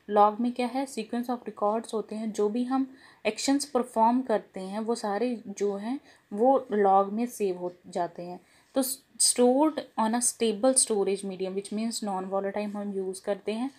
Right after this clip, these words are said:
जो भी एक्शन परफॉर्म करेंगे उसकी कॉपी जो है वो नॉन वोलेटाइल में,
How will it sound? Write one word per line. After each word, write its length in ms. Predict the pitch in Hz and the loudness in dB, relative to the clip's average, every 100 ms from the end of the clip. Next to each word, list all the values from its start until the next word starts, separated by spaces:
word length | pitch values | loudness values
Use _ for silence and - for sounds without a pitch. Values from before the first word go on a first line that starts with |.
| - - - | -20 -18 0
जो 160 | 214 | 2
भी 100 | 208 | 2
एक्शन 300 | 233 233 262 | -2 0 -2
परफॉर्म 440 | 262 233 - 226 226 | -2 -4 -2 -2 -2
करेंगे 380 | 226 220 226 | -4 -4 -4
उसकी 280 | 233 220 - | -4 -4 -8
कॉपी 500 | 247 220 202 _ 285 | 0 0 0 _ -2
जो 200 | 247 240 | 2 0
है 160 | 220 240 | 2 -2
वो 320 | 233 302 - _ _ _ _ | 0 0 -2 _ _ _ _
नॉन 260 | 226 226 240 | 2 2 4
वोलेटाइल 460 | 226 220 214 233 220 | 2 0 0 0 0
में, 220 | 226 | -2